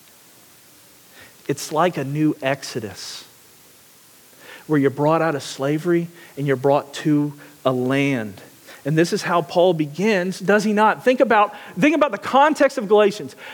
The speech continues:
Think about how Paul began when we went, how long have we been in Galatians? I don't know, several weeks. What does he say in Galatians one,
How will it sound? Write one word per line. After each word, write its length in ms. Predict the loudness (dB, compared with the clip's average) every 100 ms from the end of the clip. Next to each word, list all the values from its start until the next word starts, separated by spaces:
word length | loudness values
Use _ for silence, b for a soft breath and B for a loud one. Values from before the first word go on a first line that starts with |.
| B
Think 180 | 0 4
about 200 | 2 4
how 160 | 2
Paul 400 | 0 2 6 6
began 420 | 4 0 2 4 2
when 140 | 2
we 200 | 2 2
went, 300 | 2 2 2
how 160 | 2 4
long 200 | 4 4
have 60 |
we 80 | 2
been 140 | 2
in 60 | 2
Galatians? 400 | 4 4 4 2
I 40 |
don't 100 | 2
know, 40 | 2
several 360 | 2 4 4
weeks. 280 | 4 -2 -2
What 200 | 2 2
does 100 | 2
he 100 | -8
say 420 | 0 4 6 4 B B -2
in 120 | 4
Galatians 440 | 4 4 0 -6
one, 420 | 2 4 6 4